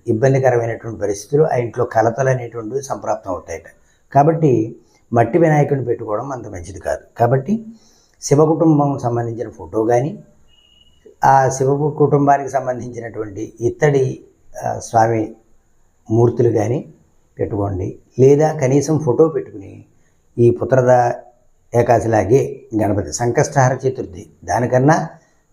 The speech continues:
చాలా పరమోత్కృష్టమైనటువంటిది, సంతానం పొందడానికి చాలా ఉత్తమమైనటువంటిది పుత్ర గణపతి వ్రతం అనేటువంటిది. రేపు ఖచ్చితంగా చేయడం చాలా మంచిది.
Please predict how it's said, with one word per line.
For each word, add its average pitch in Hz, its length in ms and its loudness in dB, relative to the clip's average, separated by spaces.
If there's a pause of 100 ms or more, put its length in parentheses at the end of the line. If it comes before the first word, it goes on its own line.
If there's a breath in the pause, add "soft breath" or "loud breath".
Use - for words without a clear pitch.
(100)
చాలా 139 180 4
పరమోత్కృష్టమైనటువంటిది, 139 1200 -2
సంతానం 147 560 -2
పొందడానికి 123 640 -4
చాలా 139 260 4
ఉత్తమమైనటువంటిది 117 1120 -2 (480 soft breath)
పుత్ర 156 200 4
గణపతి 127 320 0
వ్రతం 113 240 0
అనేటువంటిది. 95 500 -8
రేపు 104 180 -10
ఖచ్చితంగా 127 560 -2
చేయడం 107 340 -2
చాలా 101 260 -6
మంచిది. 117 420 -8